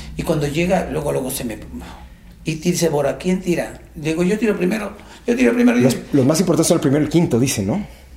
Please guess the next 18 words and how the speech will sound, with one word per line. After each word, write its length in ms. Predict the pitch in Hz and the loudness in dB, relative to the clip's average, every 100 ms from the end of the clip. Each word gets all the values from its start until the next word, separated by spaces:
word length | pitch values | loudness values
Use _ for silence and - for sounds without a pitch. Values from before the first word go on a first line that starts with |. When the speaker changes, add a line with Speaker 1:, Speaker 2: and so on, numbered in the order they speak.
| - - - - - | -20 -20 -20 -12 -6
Speaker 1:
Todos 240 | 131 110 | -4 -4
son 120 | 95 | -10
importantes. 640 | 87 - - 85 - - - - - - | -10 -12 -12 -10 -8 -8 -10 -16 -20 -4
Speaker 2:
Pero, 280 | 123 110 - | 2 2 2
pero 180 | 123 - | 4 4
Speaker 1:
<laughs> 40 | |
Speaker 2:
para 140 | - 120 | 6 6
Speaker 1:
No, 40 | |
Speaker 2:
la 80 | - | 4
Speaker 1:
no, 60 | - 143 | 4 4
Speaker 2:
cuestión 260 | - 175 | 6 6
Speaker 1:
no, 60 | 202 | 6
Speaker 2:
de 80 | 170 | 4
Speaker 1:
no. 60 | |
Speaker 2:
aguantar. 840 | 147 156 151 147 151 147 170 - 104 | 4 2 2 2 2 2 2 2 2
Speaker 1:
No, 200 | 101 98 | 0 -2
no, 0 | |
no. 120 | 98 | 0